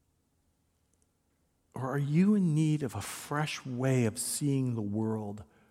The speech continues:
through the lens of resurrection grace? You're, you're so trapped in a, a view of the world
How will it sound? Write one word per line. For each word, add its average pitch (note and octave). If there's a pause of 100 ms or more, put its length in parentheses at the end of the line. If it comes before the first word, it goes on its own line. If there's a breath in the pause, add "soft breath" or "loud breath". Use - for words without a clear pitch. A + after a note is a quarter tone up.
(880 soft breath)
through -
the A2+
lens B2
of A2+
resurrection B2
grace? C3
You're, C3 (1120 loud breath)
you're C3
so C#3
trapped B2+
in A#2
a, G#2 (1000)
a A2+
view A#2+
of B2+
the A#2+
world A2+